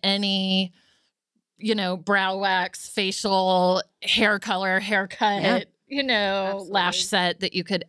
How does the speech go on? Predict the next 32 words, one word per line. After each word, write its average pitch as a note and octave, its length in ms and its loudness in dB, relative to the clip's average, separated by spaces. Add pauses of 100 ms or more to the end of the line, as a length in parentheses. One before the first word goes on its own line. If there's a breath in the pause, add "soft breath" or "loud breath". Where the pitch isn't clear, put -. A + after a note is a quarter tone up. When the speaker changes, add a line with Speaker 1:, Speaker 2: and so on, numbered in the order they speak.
Speaker 1:
ever F3 520 -6
put E3 280 -4
on D3+ 200 -4
yourself. A#2 560 -6 (420 soft breath)
Speaker 3:
Yeah, F#3+ 340 -8
Speaker 1:
You - 80 -6
know? - 120 -4
Speaker 3:
so C#4+ 200 0
true. G#3 380 0
And G3+ 300 0
that's, A#3+ 400 -4 (200)
again, A3+ 540 -2
that - 140 0
was C4+ 200 -2
sort G#3+ 240 2
of, F#3+ 260 2 (120)
um, E3 400 -2 (120)
my G3+ 180 2
focus F#3 460 0
with F3+ 420 0 (680)
the F#3+ 80 2
company F#3+ 640 0
and F#3 260 2
my E3+ 160 0
core F3+ 380 2
values F3 680 0
is F3 440 0
it's - 240 0
not F3+ 260 2
just F3+ 280 0
about, E3 640 -2 (600)
um, F3 380 0